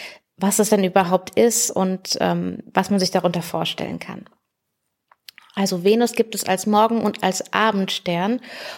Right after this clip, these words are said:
und mythologisch gibt's hier eine Verbindung zur, ähm, babylonisch-sumerischen Göttin Inanna. Diese war sowohl eine Liebes- als auch eine Kriegsgöttin. Und ihre Geschichte beginnt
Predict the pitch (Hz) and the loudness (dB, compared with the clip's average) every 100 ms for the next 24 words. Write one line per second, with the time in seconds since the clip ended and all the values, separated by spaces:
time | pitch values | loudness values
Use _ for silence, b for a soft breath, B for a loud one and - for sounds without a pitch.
0 | B - 220 226 220 214 220 214 214 240 | B 2 4 4 2 2 4 4 4 2
1 | 226 - 214 - 220 208 185 196 196 214 | 0 -2 -4 -2 0 2 4 2 2 -2
2 | 196 196 214 214 208 208 B B - - | 0 2 4 4 2 0 B B -12 -4
3 | - 202 196 180 180 - 175 170 170 170 | 0 2 2 0 -2 0 0 0 -2 0
4 | 180 180 180 180 196 196 - 185 185 190 | 2 4 4 4 4 2 2 4 4 2
5 | - 185 180 175 180 175 165 160 160 156 | 0 2 2 0 0 0 0 -2 -2 -4
6 | 165 _ B B B B _ 196 214 214 | -8 _ B B B B _ 0 2 4
7 | 202 196 190 185 185 190 - 175 170 - | 6 6 6 2 2 2 4 2 0 -4
8 | - 180 190 226 - 170 165 - 190 202 | -4 -2 2 2 2 0 -2 -2 -2 -2
9 | - 180 226 226 233 220 - - - 165 | -2 -2 0 -2 -4 -4 -2 -2 -2 -6
10 | 170 175 - 180 202 202 214 277 285 262 | -10 -8 -6 0 2 2 0 0 0 0
11 | 240 214 226 233 | 0 2 2 0